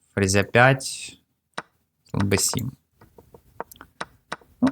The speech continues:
Ну, хотілося простіше, поки в мене є розвиток, трансформувати його в ось матеріал б трансформували, наприклад.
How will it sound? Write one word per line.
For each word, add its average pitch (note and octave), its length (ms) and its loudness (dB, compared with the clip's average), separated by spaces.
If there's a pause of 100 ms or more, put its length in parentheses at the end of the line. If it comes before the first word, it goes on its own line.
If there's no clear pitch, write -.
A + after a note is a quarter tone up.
(720)
Ну, C#3 60 -2
хотілося - 320 0
простіше, - 560 0
поки - 260 0
в G2+ 40 0
мене G#2 200 2
є A#2+ 100 2
розвиток, F3+ 540 2
трансформувати G#2+ 800 2
його G2 200 0
в G2+ 240 -8 (680)
ось - 140 -12
матеріал G3 380 2
б G#3 100 -6
трансформували, C#3 680 4
наприклад. - 560 -4